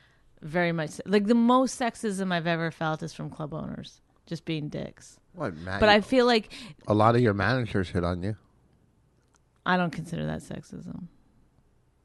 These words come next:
Speaker 1: I don't know why. I don't.
Speaker 2: Why?
Speaker 1: That's
Speaker 2: They wouldn't,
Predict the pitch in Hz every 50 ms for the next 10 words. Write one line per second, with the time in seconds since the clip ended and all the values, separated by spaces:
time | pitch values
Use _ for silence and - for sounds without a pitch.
0 | _ - - 175 175 170 160 156 156 156 156 151 147 151 - - 165 160 165 165
1 | - - - - _ _ _ _ _ _ _ _ _ _ _ - - - - -
2 | - - - _ _ _ _ - 90 113 147 135 92 90 95 101 104 104 101 101
3 | 95